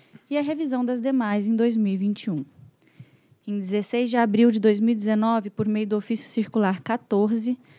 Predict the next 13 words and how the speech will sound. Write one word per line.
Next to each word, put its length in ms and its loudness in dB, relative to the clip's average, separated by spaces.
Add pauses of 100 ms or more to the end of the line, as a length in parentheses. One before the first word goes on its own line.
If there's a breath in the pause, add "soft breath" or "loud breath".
(240 soft breath)
as 160 0
distribuidoras 800 2
foram 240 2
orientadas 760 2
sobre 220 -2
os 100 -6
procedimentos 760 -2
a 80 -2
serem 260 -2
adotados 640 0
na 100 0
revisão 400 -2
cadastral. 560 -6